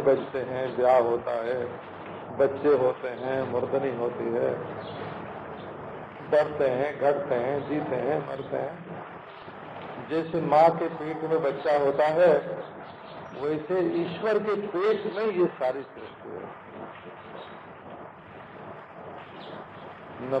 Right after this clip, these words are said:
पाप लगता है उसको, न पुण्य लगता है, एकदम।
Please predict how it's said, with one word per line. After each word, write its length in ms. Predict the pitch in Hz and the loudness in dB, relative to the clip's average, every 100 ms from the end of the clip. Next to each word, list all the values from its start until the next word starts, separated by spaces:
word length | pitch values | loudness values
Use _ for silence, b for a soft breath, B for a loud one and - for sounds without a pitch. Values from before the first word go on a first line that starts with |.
| - | 4
पाप 360 | 139 143 143 131 | 8 8 8 4
लगता 360 | 123 - 123 120 | 0 0 -2 0
है 260 | 123 123 123 | 2 4 2
उसको, 360 | 113 - 123 117 117 | 0 -6 -8 -8 -8
न 100 | 117 - | -12 -8
पुण्य 240 | 139 135 123 | -6 -4 -4
लगता 400 | 113 - - 113 | -4 -6 -8 -8
है, 180 | 104 110 113 - - - - - - - - - - - 131 | -6 -4 -6 -8 -12 -12 -12 -12 -12 -12 -12 -12 -10 -2 2
एकदम। 440 | 143 139 - 82 | 4 2 -2 -4